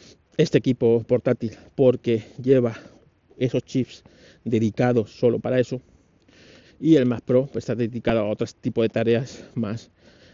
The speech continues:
más brutas, y bueno, pues a lo mejor el render en cambio sí te lo hace mucho más rápido ese Mac Pro, aparte de que le puedes conectar una serie de monitores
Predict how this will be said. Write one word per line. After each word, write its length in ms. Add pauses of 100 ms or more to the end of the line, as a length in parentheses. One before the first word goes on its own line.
más 280
brutas, 480 (360)
y 320 (500)
bueno, 200
pues 180
a 40
lo 60
mejor 280
el 180
render 380
en 120
cambio 280
sí 160
te 180
lo 100
hace 160
mucho 240
más 140
rápido 440 (240)
ese 320 (480)
Mac 240
Pro, 300
aparte 400
de 40
que 80
le 80
puedes 160
conectar 500
una 140
serie 180
de 40
monitores 580